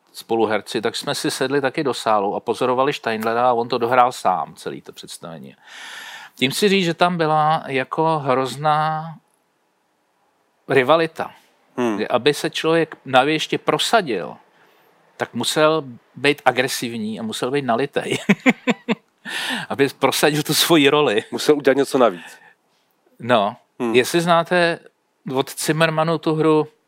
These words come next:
Speaker 1: jak, jak to je, jak tam hraje ten
Speaker 2: Záskok?
Speaker 1: Záskok. Jak přijde ten herec, jak se jmenuje? Hraje
Speaker 2: Eh,
Speaker 1: Svirák.
Speaker 2: jo, jo, no. Eh, Ki-, Kiš-, ne, ne.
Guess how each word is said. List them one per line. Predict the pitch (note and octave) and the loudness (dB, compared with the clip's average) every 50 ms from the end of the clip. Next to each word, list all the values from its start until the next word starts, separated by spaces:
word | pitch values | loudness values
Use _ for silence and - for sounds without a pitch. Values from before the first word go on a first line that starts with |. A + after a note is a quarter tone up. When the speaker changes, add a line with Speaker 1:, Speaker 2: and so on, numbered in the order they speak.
| _ _ _ _ _ _ _ _ _ _ _ _ _ _ _ _ _ _ _ _ _ _ _ _ _ _ _ - | _ _ _ _ _ _ _ _ _ _ _ _ _ _ _ _ _ _ _ _ _ _ _ _ _ _ _ -2
Speaker 1:
jak, | G#2+ A2+ A2 - - - | -2 -2 -2 -2 -6 -6
jak | B2 A2+ - - | -6 -6 -6 -2
to | - F3 | 0 0
je, | E3+ D3+ C3+ | 2 2 0
jak | B2+ - | -2 -2
tam | - C#3 B2+ | -4 -6 -4
hraje | A#2+ G#2+ G#2 A2+ A2+ A#2+ B2 | -2 0 2 2 2 2 0
ten | - B2 A#2 A2+ G#2+ | -2 -4 -6 -6 -2
Speaker 2:
Záskok? | G#2+ A2+ A2+ A2 - - - F#3 G#3+ _ - _ _ _ - | 4 4 4 4 4 -2 -6 -6 -6 _ -16 _ _ _ -2
Speaker 1:
Záskok. | - C3+ D3 F#3+ - - - F3 E3 C3+ A2+ - - - - - _ _ _ _ _ - - - - - _ - | 2 2 2 2 0 -2 -4 -2 -2 -2 -2 -4 -8 -18 -20 -20 _ _ _ _ _ -20 -20 -20 -20 -16 _ -4
Jak | A#2+ - | -4 -4
přijde | - - - - D3 D3 E3+ E3 | -2 -4 -2 -2 2 2 2 2
ten | - E3+ D#3+ D3+ | 2 0 -4 -2
herec, | C#3 C#3 C3+ D3+ D3 D3+ - - | 0 0 2 2 2 0 -2 -4
jak | C#3 C3+ | -6 -4
se | - - F3+ | -2 -2 -2
jmenuje? | E3+ D3+ C#3+ B2 G#2 F#2+ G2 - - - - | 0 -2 -2 -2 -4 -6 -8 -12 -20 -20 -20
Hraje | - - G#2 G#2 G2+ G2+ B2 B2 B2 B2+ | -18 -14 -10 -8 -4 0 2 2 2 2
Speaker 2:
Eh, | G#2 | 0
Speaker 1:
Svirák. | F#2+ - - - G2 - A#2+ A2+ A#2+ B2 B2+ B2+ B2+ - - - - - A#2+ A#2+ | -4 -6 -10 -12 -6 0 2 4 6 6 6 4 2 -2 -10 -20 -18 -10 -4 0
Speaker 2:
jo, | A#2+ A#2+ A#2+ B2+ C3+ C3+ | 4 4 6 6 6 4
jo, | C3 C3 B2 B2 A#2+ B2 - A#2 | 2 2 0 -2 -4 -8 -10 -4
no. | A#2 A#2 A#2 A#2+ B2 B2+ B2+ B2 _ _ _ _ _ _ _ _ _ - - | 0 2 4 4 4 2 0 -4 _ _ _ _ _ _ _ _ _ 0 2
Eh, | A2 G#2 G#2 G2+ G2+ G#2 G2+ G#2 G#2 G2+ G2+ A2 - _ _ _ _ _ - _ _ _ _ | 4 4 4 4 4 4 4 4 2 0 -4 -8 -20 _ _ _ _ _ -20 _ _ _ _
Ki-, | - - - - _ - - | -8 -8 -8 -8 _ -10 -8
Kiš-, | A2 G2+ - - - - _ - - | -8 -6 -6 -10 -14 -16 _ -20 -20
ne, | A2+ A2 A2+ - - | -18 -14 -14 -14 -8
ne. | A2 A2+ G#2 G2 G2 G2+ G2+ | -2 0 0 0 0 -4 -10